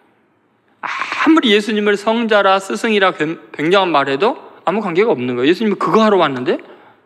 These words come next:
그거 부인하면 예수님과 무슨 관계가 있겠습니까? 예수님 당시에 가장 존경을 받던 위대한 선지자 중에 한 명이었던 세례 요한이 요한복음 일 장 이십구 절에 예수님께서 자기에게 나오심을 보고서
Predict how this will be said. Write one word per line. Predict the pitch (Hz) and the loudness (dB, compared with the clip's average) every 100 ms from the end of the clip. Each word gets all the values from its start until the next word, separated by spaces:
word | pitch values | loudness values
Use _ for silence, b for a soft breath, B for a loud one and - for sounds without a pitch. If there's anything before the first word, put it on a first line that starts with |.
| _ _ _ - | _ _ _ -6
그거 | 180 202 | 0 0
부인하면 | - 202 196 180 190 | 2 2 4 2 2
예수님과 | 165 165 175 165 | 0 0 -4 -4
무슨 | 139 175 | -4 -4
관계가 | 170 135 127 151 156 B B B | -4 -4 -2 -2 -4 B B B
있겠습니까? | 190 135 - 110 104 - - _ _ _ - B B B B B B B | -4 -4 -4 -8 -12 -16 -20 _ _ _ -20 B B B B B B B
예수님 | 165 190 233 226 | 2 2 0 0
당시에 | 214 202 208 214 214 | 0 0 0 -2 -4
가장 | - - 175 269 269 214 | -12 -6 -2 0 0 -2
존경을 | 175 180 214 208 | -2 0 0 0
받던 | 185 165 202 185 131 135 | 0 0 0 -2 -4 -4
위대한 | 214 262 240 220 | -2 0 0 0
선지자 | 247 254 240 202 | -2 -2 0 0
중에 | 160 156 | 0 -4
한 | 156 | -4
명이었던 | 147 131 143 | -4 -4 -6
세례 | 143 233 226 151 | -4 -2 0 2
요한이 | 127 113 123 147 - - _ _ _ _ _ _ _ _ _ 143 | 0 0 -2 -6 -8 -20 _ _ _ _ _ _ _ _ _ 0
요한복음 | 156 156 143 143 | 0 0 -2 0
일 | 151 165 - | -2 -2 0
장 | 170 165 | 0 0
이십구 | 156 147 - 117 | -4 -4 -6 -4
절에 | 113 101 123 160 _ _ _ | -2 -4 -6 -12 _ _ _
예수님께서 | 131 139 151 131 127 - | -2 -2 -4 -4 -4 -6
자기에게 | - - 127 147 139 | -8 -6 -2 0 0
나오심을 | 123 113 139 151 147 139 | 0 0 0 -2 -4 -6
보고서 | 131 131 139 160 107 117 170 - | -4 -2 0 0 -2 -4 -6 -10